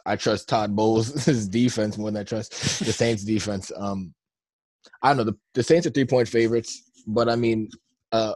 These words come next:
an empty Superdome does not have the same effect. So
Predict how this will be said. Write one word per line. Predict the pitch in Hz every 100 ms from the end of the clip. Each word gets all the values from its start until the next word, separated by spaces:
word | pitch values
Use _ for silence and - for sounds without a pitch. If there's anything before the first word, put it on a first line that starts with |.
| -
an | 110 110
empty | 120 135 139 131 123 110
Superdome | - 123 131 131 135 143 90
does | 101 107
not | 120
have | 117
the | 110
same | 113 107
effect. | 98 110 98 -
So | - 104 98